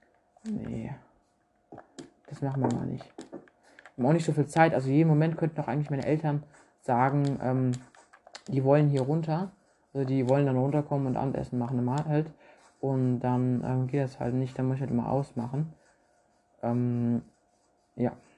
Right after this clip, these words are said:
Oh, hier ist nochmal eine große Ebene, eine sehr große Ebene. Vielleicht wird das nächste Dorf sehr viel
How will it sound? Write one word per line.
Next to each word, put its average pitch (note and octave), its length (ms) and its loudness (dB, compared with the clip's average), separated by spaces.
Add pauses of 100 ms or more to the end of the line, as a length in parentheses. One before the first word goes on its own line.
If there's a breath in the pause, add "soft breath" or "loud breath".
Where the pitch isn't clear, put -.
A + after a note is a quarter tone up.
(520 soft breath)
Oh, B2 320 6
hier D3 200 2
ist D#3+ 160 -2
nochmal D3 240 -2
eine C#3+ 100 -2
große D3 340 -2
Ebene, D#3 220 2
eine B2 160 0
sehr A#2 140 0
große B2+ 340 -10
Ebene. D3 300 -2 (720 soft breath)
Vielleicht D#3+ 220 -2
wird D#3 100 6
das D3 80 0
nächste D3+ 260 2
Dorf C3 200 0
sehr B2+ 120 -4
viel B2 300 -4